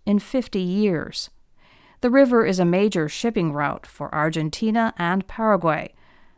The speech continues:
Analysts say that exports of grain and livestock feed could be disrupted through September, when seasonal rains are expected to boost water levels.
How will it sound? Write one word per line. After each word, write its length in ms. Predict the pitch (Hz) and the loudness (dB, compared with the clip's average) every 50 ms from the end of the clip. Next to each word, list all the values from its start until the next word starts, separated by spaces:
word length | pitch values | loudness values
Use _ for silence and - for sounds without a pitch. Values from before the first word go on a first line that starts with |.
| _ _ | _ _
Analysts 640 | 160 151 156 160 156 151 151 151 151 - - - - - - | -2 -2 0 0 0 0 0 -2 -4 -6 -10 -16 -18 -16 -12
say 340 | - - 196 190 185 185 | -6 -4 -2 0 0 0
that 220 | 170 170 156 - - | 0 0 -4 -4 -4
exports 640 | - 190 202 - - - - 175 170 165 151 - - | -6 -6 -6 -6 -10 -12 -6 -4 -2 -2 -4 -4 -6
of 220 | - 151 139 156 - | -10 -10 -10 -12 -8
grain 520 | - 175 170 170 175 185 190 202 208 202 | -4 -4 -2 0 0 0 0 0 -2 -2
and 200 | 175 151 147 147 | -2 -4 -6 -6
livestock 760 | 151 147 160 165 175 190 208 202 - - - 151 143 147 - | -4 -2 0 2 2 2 0 -2 -6 -6 -4 -4 -4 -6 -8
feed 340 | - - 160 156 160 160 156 - - - - - - _ _ | -10 -8 -4 -2 -2 -4 -4 -8 -16 -20 -20 -20 -20 _ _
could 260 | - - 285 294 262 | 0 2 2 2 2
be 160 | 240 233 180 165 | 0 0 0 0
disrupted 640 | 156 160 - - - 165 151 147 - - 160 165 | 0 -2 -4 -4 -4 -4 -4 -4 -4 -6 -6 -6
through 240 | - - 196 185 180 | -6 -6 -4 -4 -4
September, 760 | - - 185 175 - - - 262 262 254 226 170 - - - _ _ _ _ _ _ _ _ _ | -2 -4 -6 -6 -8 -8 -2 0 2 2 2 2 -2 -6 -10 _ _ _ _ _ _ _ _ _
when 160 | 147 147 139 | -12 -12 -10
seasonal 640 | - - - 185 196 190 208 214 208 208 208 208 202 | -8 -4 -2 -2 -2 0 0 0 2 2 2 2 0
rains 400 | 208 214 208 202 196 196 190 202 | 0 0 0 0 0 -2 -2 0
are 160 | 185 175 180 | 0 0 0
expected 600 | 175 - - - - 247 247 240 - 247 240 220 | -2 -4 -8 -6 -2 -2 -4 -2 -2 -6 -6 -4
to 100 | - 240 | -6 -8
boost 480 | 214 202 240 247 190 151 - - - - | -4 -2 0 0 0 -2 -4 -8 -10 -8
water 340 | 170 156 147 147 156 151 147 | -6 -4 -4 -4 -4 -6 -6
levels. 640 | 147 147 143 139 143 143 147 - - - - - | -4 -6 -6 -6 -8 -10 -10 -12 -16 -18 -20 -20